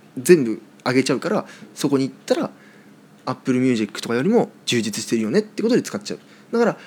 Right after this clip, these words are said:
Apple Musicとかそういう公式的なものがすごいちゃんと充実してれば、無料、あの、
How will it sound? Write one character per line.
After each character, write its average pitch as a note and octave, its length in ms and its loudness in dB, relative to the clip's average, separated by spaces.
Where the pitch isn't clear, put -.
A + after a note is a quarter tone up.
Apple A#3+ 340 -2
Music B3 380 0
と G3+ 100 0
か G#3+ 80 2
そ G#3+ 140 2
う A3 40 0
い G#3 280 0
う - 40 -14
公 - 220 -2
式 B3+ 180 -4
的 B3 160 -2
な B3 80 0
も A#3+ 80 -2
の A#3+ 80 2
が E3+ 180 2
す D#3+ 240 2
ご A3 140 0
い E3+ 80 2
ち - 80 -8
ゃ F3 60 -2
ん F3+ 40 -2
と F3 80 0
充 D#3+ 180 2
実 F#3+ 220 -4
し - 60 -12
て F#3 80 2
れ F#3 100 4
ば、 B2+ 260 -6
無 A#2 240 -4
料、 A#2 280 0
あ A2+ 120 -6
の、 G#2+ 240 -4